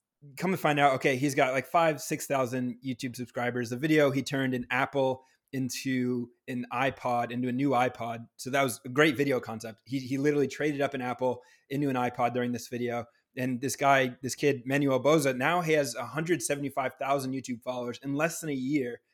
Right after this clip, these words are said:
uh, subscribers, and just from making cool videos. And, uh, you know, check him out, check the video out. It's, it's cool stuff, and you really <laughs> can grow explosively just by putting your heart and soul into the process.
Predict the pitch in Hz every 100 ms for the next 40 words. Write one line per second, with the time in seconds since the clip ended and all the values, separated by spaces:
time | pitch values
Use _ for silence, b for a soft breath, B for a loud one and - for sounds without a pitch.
0 | _ - 123 - 127 - 135 127 120 -
1 | 139 - 135 202 - 190 170 160 b b
2 | 170 180 175 156 - _ _ _ - 202
3 | 165 202 262 104 - - 151 - - 135
4 | 147 127 _ 156 156 135 113 170 208 151
5 | 160 156 - 180 165 - 131 139 185 156
6 | 135 139 135 127 B B 135 - - 226
7 | - 165 170 135 135 147 208 - - 151
8 | 131 190 156 135 B 247 151 139 - 143
9 | 196 147 131 127 120 185 180 170 170 131
10 | 156 160 143 - 131 143 131 127 117 110
11 | 123 131 - - _